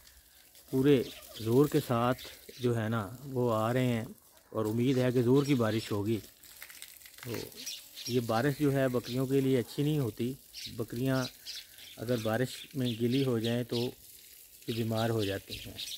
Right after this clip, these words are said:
और किसी भी फार्मर के लिए ये बड़ी परेशानी का बायस बन जाती हैं। देखें, इसीलिए हमने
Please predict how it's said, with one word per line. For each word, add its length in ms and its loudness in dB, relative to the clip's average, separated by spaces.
और 100 -2
किसी 260 -2
भी 120 2
फार्मर 360 2
के 120 -2
लिए 240 2
ये 180 4
बड़ी 200 4
परेशानी 460 0
का 120 2
बायस 300 -2
बन 160 -2
जाती 300 -4
हैं। 300 -4
देखें, 260 0
इसीलिए 560 4
हमने 280 0